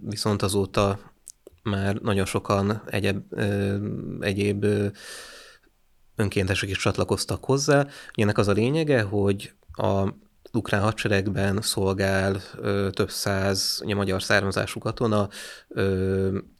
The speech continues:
ezek, ö, különböző egységekben, ö, vannak, ö, szétszórva, ö, de főleg a kárpátaljai illetőségű területvédelmi, illetve egyéb, ö,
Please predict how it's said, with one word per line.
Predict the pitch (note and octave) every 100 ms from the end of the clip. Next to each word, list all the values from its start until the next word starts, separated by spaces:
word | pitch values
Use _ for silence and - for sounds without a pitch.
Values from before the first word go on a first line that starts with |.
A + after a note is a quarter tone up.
| - - _ -
ezek, | G#2 G2+ G2 -
ö, | A2 G2
különböző | - F#2+ F#2+ F#2+
egységekben, | F#2 G#2 F#2+ G#2+ G2+ G2+ G2+ -
ö, | G#2 G2+ G2 G2 G2+
vannak, | G#2 G2 G2 G2 -
ö, | G#2+ G2+ G2 G2 G2+
szétszórva, | G2 B2+ A2+ - A2 G2+ G2 G2+ G2+ - - -
ö, | G#2+ G2
de | F#2+
főleg | F2+ G2+ F#2+
a | F#2+ F#2+ F#2+
kárpátaljai | - F#2+ - G#2+ F#2+ G2 G2
illetőségű | F#2+ F#2+ F#2 - G2+ F#2+
területvédelmi, | G#2 G#2 F#2+ - G2 F#2+ G2
illetve | G2 F#2 G2
egyéb, | F#2+ F#2+ F#2+ G2+
ö, | G2